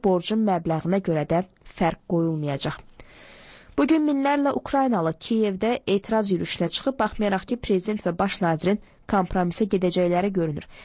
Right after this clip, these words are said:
Prezident Viktor Yushchenko dünən deyib ki, əgər parlament fəaliyyətinə dair qanunlara dəyişiklik etsə, o da parlamenti buraxmaq fərmanını ləğv eləyə bilər. Baş nazir Viktor Yanukovych isə deyib ki, o və prezident gələn həftə kompromis üzərində işləyəcəklər.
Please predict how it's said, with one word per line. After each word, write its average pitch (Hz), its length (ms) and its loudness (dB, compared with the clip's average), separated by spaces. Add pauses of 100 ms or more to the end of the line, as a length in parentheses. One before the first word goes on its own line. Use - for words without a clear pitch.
(160)
Prezident 254 420 2
Viktor 254 220 -2
Yushchenko 240 480 0
dünən 185 320 0
deyib 180 240 0
ki, 262 160 0
əgər 196 320 0
parlament 196 480 0
fəaliyyətinə 175 480 0
dair 190 240 0
qanunlara 175 540 2
dəyişiklik 175 480 -2
etsə, 269 240 -2 (260)
o 302 160 2
da 262 100 2 (120)
parlamenti 202 500 0
buraxmaq 196 400 -2
fərmanını 165 560 0
ləğv 180 300 0
eləyə 175 260 0
bilər. 160 240 -4 (260)
Baş 208 220 0
nazir 190 320 2 (320)
Viktor 202 380 0
Yanukovych 190 500 0
isə 151 160 -2
deyib 160 240 -2
ki, 269 160 4 (320)
o 262 240 4
və 214 80 -2
prezident 202 560 -2
gələn 196 240 0
həftə 180 260 -4 (300)
kompromis 175 560 0
üzərində 151 400 -2
işləyəcəklər. 151 640 -2